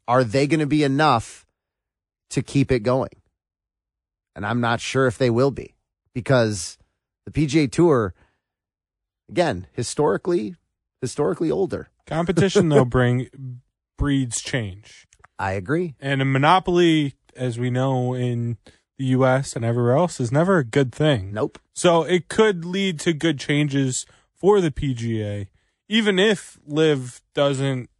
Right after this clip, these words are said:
Speaker 1: Right.
Speaker 2: last, which I, like I said, personally, I think the T V deal is the biggest thing.
Speaker 1: Yeah.
Speaker 2: So I don't think it's gonna it, make it. I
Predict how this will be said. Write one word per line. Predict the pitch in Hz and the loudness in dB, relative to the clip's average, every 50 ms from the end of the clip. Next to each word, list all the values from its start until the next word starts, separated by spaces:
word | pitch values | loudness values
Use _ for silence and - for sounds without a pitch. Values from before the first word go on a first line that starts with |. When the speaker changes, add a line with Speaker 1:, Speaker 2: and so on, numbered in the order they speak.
| _ _ _ _ - | _ _ _ _ -2
Speaker 1:
Right. | 202 226 240 - 135 | 0 0 0 0 0
Speaker 2:
last, | 139 151 160 143 123 110 - - - | 2 4 4 4 2 0 -4 -4 -6
which | 131 120 131 135 131 - - | -2 -2 -2 -2 -4 -4 0
I, | 143 156 165 165 165 143 - - - - _ _ _ - | 2 2 4 4 2 0 -2 -8 -20 -20 _ _ _ -2
like | 156 156 139 143 | 0 2 2 2
I | 139 | 0
said, | 127 - 147 123 117 | 0 0 -2 -2 0
personally, | - 147 147 135 - 160 147 147 143 143 131 | 2 0 0 0 0 -2 -2 -2 -2 0 0
I | 131 127 | 0 0
think | - - 143 127 - | 0 -2 -4 -2 -2
the | - 127 | -4 -4
T | - - - 135 | -4 -4 -6 -6
V | 120 120 120 | -4 -2 -2
deal | 117 127 131 127 127 | 0 0 0 0 0
is | 120 107 - | -2 -4 -8
the | 117 107 - _ | -12 -14 -12 _
biggest | - 117 113 117 113 - - | -10 -8 -6 -6 -8 -8 -8
thing. | - 135 123 127 135 135 127 - | -8 -6 -6 -4 -6 -6 -4 -4
Speaker 1:
Yeah. | 135 135 104 85 - | -2 -2 -2 -4 -8
Speaker 2:
So | - - 117 | -8 -6 -2
I | 131 139 151 | 0 0 0
don't | 131 110 127 135 131 - - | 2 2 0 0 0 -2 -4
think | 151 139 131 123 | -4 -4 -4 -4
it's | 135 120 - | -6 -8 -6
gonna | - 143 123 120 110 104 - _ _ _ _ _ _ _ _ _ _ _ _ _ _ _ _ _ - | -6 -6 -6 -6 -6 -10 -14 _ _ _ _ _ _ _ _ _ _ _ _ _ _ _ _ _ -10
it, | 139 131 135 135 123 123 | -10 -10 -10 -12 -4 0
make | 139 143 143 139 - | 2 2 2 2 2
it. | 165 151 147 143 - _ - | 2 2 2 0 -4 _ -4
I | 131 135 | -2 -2